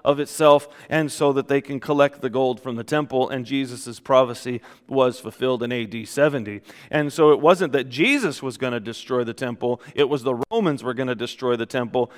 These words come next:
and Jesus was prophesying about that. And then again, we see in John chapter two, verses thirteen through twenty-one, Jesus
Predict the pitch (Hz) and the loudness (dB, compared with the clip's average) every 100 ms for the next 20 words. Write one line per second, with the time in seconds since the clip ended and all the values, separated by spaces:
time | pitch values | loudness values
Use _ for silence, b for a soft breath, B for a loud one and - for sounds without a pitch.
0 | B 143 127 151 147 135 - 123 120 117 | B -6 0 0 0 -2 -2 0 2 0
1 | - 139 120 - 113 - 110 107 104 120 | -4 2 2 2 -4 -2 -4 -2 4 6
2 | 131 131 101 - _ _ _ _ _ _ | 4 0 -8 -8 _ _ _ _ _ _
3 | _ _ _ _ _ _ B B 147 160 | _ _ _ _ _ _ B B -2 4
4 | 180 175 151 185 170 156 143 160 160 147 | 6 6 6 4 4 0 -2 -2 -2 -2
5 | 131 151 151 139 160 147 143 - 180 139 | 2 2 2 2 2 2 -4 2 2 4
6 | 139 135 139 - 160 156 165 160 151 143 | 0 0 -8 0 0 0 -4 -4 -4 -4
7 | - 151 139 170 156 120 147 139 135 | -2 -2 0 0 0 0 0 0 -6